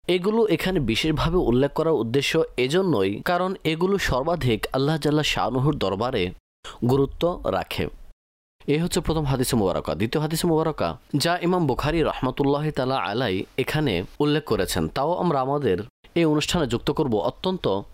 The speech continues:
চমৎকার হাদিসে মুবারকা। নবী পাক সাল্লাল্লাহু তাআলা আলাইহি ওয়া আলিহি ওয়াসাল্লামের নিকট আরজ করা হয়, জিজ্ঞাসা করা হয় নবী করিম সাল্লাল্লাহু আলাইহি ওয়াসাল্লামকে যে, "আইয়ুল ইসলামি আফদলু?" ইসলামের সর্বোত্তম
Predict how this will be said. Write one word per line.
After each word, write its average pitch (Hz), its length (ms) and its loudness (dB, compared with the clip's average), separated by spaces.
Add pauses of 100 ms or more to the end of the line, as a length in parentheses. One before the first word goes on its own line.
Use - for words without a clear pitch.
(260)
চমৎকার 180 400 -2
হাদিসে 120 300 -2
মুবারকা। 85 500 0
নবী 135 280 2
পাক - 380 -6 (200)
সাল্লাল্লাহু 151 540 -2
তাআলা 139 280 -2
আলাইহি 120 400 0
ওয়া - 240 -2
আলিহি 139 240 0
ওয়াসাল্লামের 135 560 0
নিকট 113 380 -2
আরজ 113 220 -2
করা 104 180 -2
হয়, 73 240 -4
জিজ্ঞাসা 131 400 -2
করা 165 200 -2
হয় 117 200 -2
নবী 120 220 0
করিম 127 180 0
সাল্লাল্লাহু 110 420 0
আলাইহি 107 300 0
ওয়াসাল্লামকে 113 800 0
যে, 147 240 0 (100)
"আইয়ুল 180 340 0
ইসলামি 143 560 0
আফদলু?" 92 460 -4 (320)
ইসলামের 160 600 0 (640)
সর্বোত্তম 208 800 0